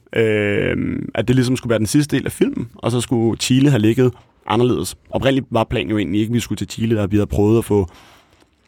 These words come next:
stablet en, en powdertur på, øh, på benene tidligere i sæsonen. Det lykkedes ikke. Øhm, og så fik vi så den her, øh,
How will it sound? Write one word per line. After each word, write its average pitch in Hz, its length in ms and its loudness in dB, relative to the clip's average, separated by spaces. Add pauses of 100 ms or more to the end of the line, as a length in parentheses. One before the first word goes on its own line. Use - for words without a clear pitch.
(200)
stablet 101 380 -4
en, 101 160 -2
en 107 140 -2
powdertur 117 540 0
på, 101 400 0
øh, - 280 -2 (120)
på 110 80 -2
benene 110 420 0 (680)
tidligere 160 260 2
i 127 40 0
sæsonen. 107 500 -2
Det 117 100 -4 (200)
lykkedes 120 440 0
ikke. 143 380 2 (140)
Øhm, 104 640 -2 (400)
og - 140 -8
så 123 100 -2
fik 123 120 0
vi 127 80 -2
så 123 100 -2
den 113 160 -2
her, 110 200 0 (120)
øh, 65 360 -2